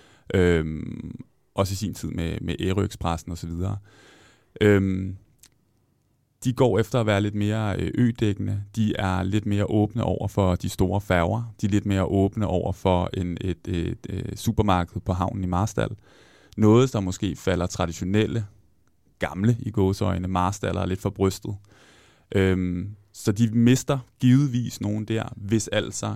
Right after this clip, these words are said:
at de her, øh, gamle Marstaller synes, at det er for stor en kovending for deres, øh, konservative parti, til at de kan sætte deres kryds der. Derfor kan de godt miste nogle stemmer til for eksempel,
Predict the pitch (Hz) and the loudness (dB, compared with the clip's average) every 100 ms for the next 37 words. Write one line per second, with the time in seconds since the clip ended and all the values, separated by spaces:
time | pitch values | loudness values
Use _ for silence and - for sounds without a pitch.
0 | - 104 101 104 101 101 90 - - 98 | -6 -8 -4 -4 -2 -2 -2 -10 -6 -2
1 | 90 85 87 90 92 90 101 98 104 92 | 0 0 -2 -2 0 0 -2 -2 -4 -4
2 | 95 - 101 98 107 - 95 - 92 87 | -6 -4 -4 -4 -6 -8 -10 -4 -4 -2
3 | 92 92 - 104 98 95 - - 101 90 | -4 -4 -4 -4 -4 -6 -4 -2 -2 -2
4 | 85 87 - 87 87 82 - - 101 - | -4 -10 -6 -4 -2 -4 -8 -10 -10 -6
5 | 90 92 90 - 98 - 95 110 104 - | -6 -2 -4 -4 -6 -8 -6 -6 -8 -12
6 | - - _ - 92 98 92 - 90 87 | -20 -20 _ -2 -2 -2 -6 -4 -4 -4
7 | 90 - 92 - - - - _ - - | -6 -6 -10 -6 -8 -8 -14 _ -20 -20
8 | _ _ _ _ _ _ _ - 127 123 | _ _ _ _ _ _ _ 2 4 2
9 | 113 110 113 107 120 - 135 107 85 - | 2 2 2 2 2 0 -4 -4 -4 -6
10 | 82 82 95 - _ _ - 98 92 95 | -4 -4 -8 -12 _ _ -4 -2 0 -4
11 | 87 - 101 - 117 | -2 -2 -2 0 0